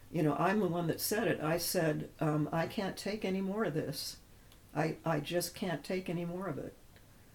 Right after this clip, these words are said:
Um, so I think we're gonna have to leave here." And she said, "I think you're right. I think we're, we have to leave." And so within a year, i-, in my case, within two weeks, I was gone. That was the end of the semester.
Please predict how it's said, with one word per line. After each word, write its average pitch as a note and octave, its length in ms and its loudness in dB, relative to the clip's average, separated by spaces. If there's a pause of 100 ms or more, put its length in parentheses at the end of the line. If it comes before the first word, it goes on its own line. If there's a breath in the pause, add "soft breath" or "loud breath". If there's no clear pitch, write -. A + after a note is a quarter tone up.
(340 loud breath)
Um, C#3+ 520 2 (100)
so D3+ 380 2
I D3 180 2
think F#3+ 260 -2
we're F3 160 2
gonna E3+ 200 0
have F#3 260 -2
to D#3+ 60 0
leave G3+ 320 2
here." C#3+ 280 -2 (680 loud breath)
And D3+ 160 2
she F#3+ 180 0
said, E3 460 2
"I D3 120 2
think F#3 280 -2
you're E3+ 100 0
right. E3+ 340 0
I D3 100 0
think E3 200 -4
we're, D#3+ 180 0
we D#3 160 2
have F3 200 -2
to E3+ 80 -4
leave." F3 400 -2 (680 loud breath)
And E3 200 2
so E3 460 0
within E3+ 360 2
a F3+ 40 2
year, E3+ 500 4 (400 loud breath)
i-, D#3+ 160 2
in E3+ 160 4
my G3+ 220 8
case, D#3 340 4
within E3 280 2
two E3+ 220 2
weeks, F3+ 300 2
I D3 120 2
was C3 180 0
gone. D3 380 0
That C3+ 140 -2
was C#3+ 120 -2
the D3+ 120 4
end D3+ 120 4
of - 80 0
the D#3+ 80 -2
semester. D3 600 -4